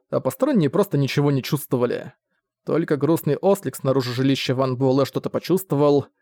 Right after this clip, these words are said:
Молниеносно поднявшись, он осторожно посмотрел в сторону секретной палаты.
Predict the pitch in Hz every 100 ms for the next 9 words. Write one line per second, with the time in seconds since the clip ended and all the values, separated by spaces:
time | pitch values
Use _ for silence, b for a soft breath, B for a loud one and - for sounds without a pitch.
0 | _ _ 139 127 123 123 123 147 220 233
1 | 208 208 139 185 190 190 - 151 139 -
2 | 139 139 139 131 - 131 139 135 - 139
3 | 135 120 135 135 120 120 123 175 151 139